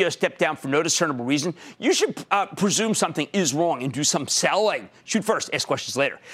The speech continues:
I've sold stocks simply because the C E O or the C F O, the chief financial officer, resigned,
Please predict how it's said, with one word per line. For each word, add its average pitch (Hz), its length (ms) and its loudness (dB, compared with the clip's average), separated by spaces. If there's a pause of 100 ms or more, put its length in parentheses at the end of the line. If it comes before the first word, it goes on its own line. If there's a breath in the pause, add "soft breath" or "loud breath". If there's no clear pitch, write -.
(180 loud breath)
I've 254 220 2
sold 170 260 0
stocks 151 360 0
simply 185 280 0
because 143 240 0
the 143 80 -6
C 180 220 0
E 170 60 4
O 170 140 0
or 359 480 4
the 262 140 2
C 254 300 2
F 330 180 2
O, 208 80 4
the 180 80 -2
chief 233 160 0
financial 233 420 0
officer, - 280 -2
resigned, 131 480 0